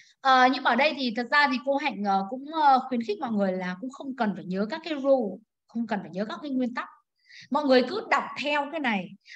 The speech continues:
mọi người cứ đọc theo, đọc theo rồi cuối cùng mọi người sẽ, sẽ tạo thành cái âm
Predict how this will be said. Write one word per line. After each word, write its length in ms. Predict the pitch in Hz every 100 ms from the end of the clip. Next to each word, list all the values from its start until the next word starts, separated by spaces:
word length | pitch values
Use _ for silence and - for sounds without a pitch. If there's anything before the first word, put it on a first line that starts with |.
| -
mọi 140 | 262
người 160 | 254 240
cứ 120 | 247
đọc 160 | - - -
theo, 200 | 285 285
đọc 140 | 247 -
theo 240 | 311 285 277
rồi 100 | 226
cuối 80 | 269
cùng 120 | 277
mọi 120 | 220 226
người 220 | 214 208
sẽ, 300 | 208 269 330 403 - - _ _ _ 247 _ _ - 240
sẽ 140 | 233 330 349
tạo 200 | 349 226
thành 280 | 226 214 208
cái 100 | 277
âm 200 | 302 311